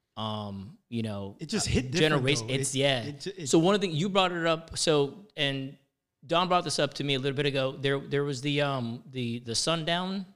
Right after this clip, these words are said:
Speaker 2: Oh yeah, so I didn't know
Speaker 1: Sunset.
Speaker 2: Sunset.
Speaker 1: Sorry.
Speaker 2: Oh yeah, I actually think I call it sundown. It's suns-, it's
Speaker 1: It
Speaker 2: either
Speaker 1: doesn't really
Speaker 2: sunset
Speaker 1: matter.
Speaker 2: or sundown.
Speaker 1: Tomato, tomato.
Speaker 2: Essentially, something I didn't know about. Um, but there are these towns in the Jim Crow era where basically, if you were black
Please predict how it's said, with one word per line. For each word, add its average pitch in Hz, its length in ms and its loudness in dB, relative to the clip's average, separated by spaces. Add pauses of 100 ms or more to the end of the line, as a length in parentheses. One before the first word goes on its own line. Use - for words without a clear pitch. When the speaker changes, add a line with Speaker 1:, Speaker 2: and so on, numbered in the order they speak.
(260)
Speaker 2:
Oh 196 140 8
yeah, 190 180 8
so 165 220 0
I 156 120 -2
didn't 196 160 4
know 180 60 6
Speaker 1:
Sunset. 160 460 2
Speaker 2:
Sunset. 156 560 -2
Speaker 1:
Sorry. 95 260 -4 (880)
Speaker 2:
Oh 147 80 -2
yeah, 170 180 0
I 143 40 -2
actually 156 220 -4
think 156 180 -4
I 135 40 -2
call 165 220 -2
it 127 80 -6
sundown. 120 440 -8
It's 107 120 -12
suns-, - 800 -6
it's 139 100 -4
Speaker 1:
It 220 40 4
Speaker 2:
either 233 100 8
Speaker 1:
doesn't 156 120 6
really - 120 4
Speaker 2:
sunset 123 120 2
Speaker 1:
matter. 156 120 2
Speaker 2:
or 139 40 0
sundown. 143 300 -2
Speaker 1:
Tomato, 151 220 4
tomato. 107 340 -6 (140)
Speaker 2:
Essentially, 220 340 6
something 190 340 6
I 180 120 4
didn't 202 200 6
know 185 180 6
about. 139 360 -2 (520)
Um, 147 220 -2
but 143 100 -2
there 160 100 0
are 156 60 0
these 147 180 -2
towns 180 320 -2
in 151 80 -2
the 147 60 -4
Jim 139 180 -4
Crow 147 220 -6
era 156 200 -2
where 131 100 -4
basically, 143 500 -2
if 143 480 -6 (440)
you 165 100 -4
were 156 100 2
black 143 480 -4